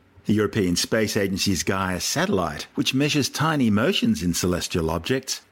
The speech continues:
helped identify the quasar because to Gaia it appeared to be sitting still compared to other celestial objects. That's because it's so far away, and that made it a great candidate for a very large quasar.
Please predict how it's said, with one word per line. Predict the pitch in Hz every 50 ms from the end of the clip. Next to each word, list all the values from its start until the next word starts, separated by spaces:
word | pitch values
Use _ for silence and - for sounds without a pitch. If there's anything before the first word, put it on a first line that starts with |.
| _ _ -
helped | - 139 120 - 113
identify | 95 85 113 151 202 233 - - 87 80
the | 69 69
quasar | - - 104 92 87 90 92 - 107 107 113 117 - _ _ -
because | 143 127 - 127 120 110 -
to | - - 135
Gaia | 123 - 143 190 196 139 82 80 - - -
it | 127
appeared | 123 127 - - 127 123 123
to | 151
be | 151 165 160
sitting | - - - 90 76 78 78 78
still | - - - - - 202 160 80 73
compared | - - 95 87 - 101 98 87
to | 98 - -
other | 87 82 98
celestial | 90 - - 101 92 85 - - - 95 90 -
objects. | 117 135 123 - 104 78 - - - - - -
That's | - - - -
because | - - - - 175 135 98 76
it's | 82 - - -
so | - 101 95 92
far | - - 80 73 69 69
away, | 73 78 92 110 117 110 95 82 71 - - _ _ -
and | 120 110 98
that | 120 180 220 214 214
made | 110 95 85 82
it | 90 87
a | 95 80
great | 85 104 135 190 214 -
candidate | - 101 85 78 78 78 - 95 107 -
for | - - 127 120
a |
very | 104 101 104 107 139 196 254
large | 233 - 78 76 85 - -
quasar. | - - 117 117 147 170 143 - 98 87 80 76 80